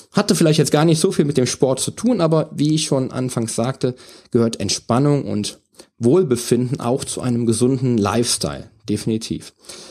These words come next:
Ich hoffe nun, dass die, dass dir diese Tipps dabei helfen werden, auch ein wenig mehr Gelassenheit und Entspannung in deinen Alltag zu bringen und dir zeigen, dass du dich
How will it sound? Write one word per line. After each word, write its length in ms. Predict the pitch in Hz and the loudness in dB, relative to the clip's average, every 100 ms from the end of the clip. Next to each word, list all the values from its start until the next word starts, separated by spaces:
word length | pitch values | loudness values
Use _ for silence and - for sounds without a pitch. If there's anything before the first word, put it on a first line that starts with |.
| - - - | -20 -18 -6
Ich 140 | - | 0
hoffe 200 | 240 269 | 0 2
nun, 240 | 214 226 226 | 2 4 2
dass 220 | 170 - | 0 0
die, 300 | 160 165 160 | 2 2 2
dass 180 | 143 143 | 0 0
dir 120 | 143 | -2
diese 340 | 127 175 165 - | 0 0 0 0
Tipps 240 | 185 - | -2 0
dabei 240 | 143 131 | 0 0
helfen 440 | 117 135 156 135 107 | 2 2 0 -2 -2
werden, 380 | 101 107 131 - | -2 -2 -6 -6
auch 300 | 104 - - | -8 -8 -6
ein 220 | 107 104 | -2 2
wenig 280 | 117 110 - | 2 2 2
mehr 160 | 107 | 0
Gelassenheit 720 | 110 101 131 - 151 135 123 - _ - | 2 2 0 0 0 0 -2 -8 _ -4
und 200 | 143 160 | 0 0
Entspannung 480 | 151 - - 127 135 | 0 -4 -2 -2 0
in 140 | 110 | 0
deinen 400 | 110 127 120 107 | 2 2 2 -2
Alltag 420 | - 85 - 82 - | -6 -10 -10 -14 -12
zu 120 | - | -14
bringen 320 | - 85 90 | -10 -10 -6
und 280 | 175 202 - | -6 -4 -2
dir 120 | 113 | 0
zeigen, 500 | - 117 110 131 135 - - - | 0 2 2 0 -2 -8 -20 -6
dass 200 | 117 110 | -4 -2
du 100 | 127 | -2
dich 280 | 107 110 | 0 -2